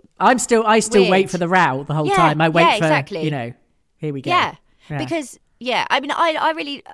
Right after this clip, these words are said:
Speaker 2: I respect the fact that Will doesn't s-, now say to Ed, "It's nothing to do with you, he's my son."
Speaker 1: Yeah.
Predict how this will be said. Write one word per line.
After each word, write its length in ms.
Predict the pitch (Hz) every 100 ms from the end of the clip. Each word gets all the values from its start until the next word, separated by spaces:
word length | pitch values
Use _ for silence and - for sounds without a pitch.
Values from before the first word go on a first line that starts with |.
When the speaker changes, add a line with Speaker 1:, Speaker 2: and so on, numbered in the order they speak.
| -
Speaker 2:
I 120 | 247
respect 540 | 233 240 - 262 - 214
the 60 |
fact 260 | - 185 185
that 120 | -
Will 360 | 175 165 156 - _ _ _ _
doesn't 460 | 190 175 165 165 _ _ _ _ -
s-, 240 | - -
now 380 | 196 185 165 156
say 280 | - 165 160
to 180 | - 165
Ed, 220 | 151 151
"It's 140 | - 185
nothing 240 | 156 165
to 100 | -
do 120 | 156
with 120 | 147 151
you, 100 | 147
he's 200 | 151 165
my 140 | 147
son." 340 | - 151 135
Speaker 1:
Yeah. 300 | 156 143 131